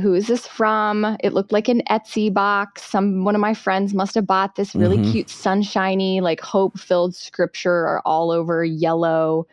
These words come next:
Speaker 1: package that was just beautiful and encouraging. Um, so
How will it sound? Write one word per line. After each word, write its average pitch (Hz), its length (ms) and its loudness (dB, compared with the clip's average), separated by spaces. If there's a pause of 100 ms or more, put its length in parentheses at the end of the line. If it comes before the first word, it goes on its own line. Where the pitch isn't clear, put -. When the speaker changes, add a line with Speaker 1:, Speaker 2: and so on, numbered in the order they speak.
(600)
Speaker 1:
package 170 440 0
that 156 180 0
was 160 160 -4
just - 280 -8
beautiful 175 460 2
and 151 100 0
encouraging. 151 760 -2 (140)
Um, 170 440 -2 (960)
so 185 560 0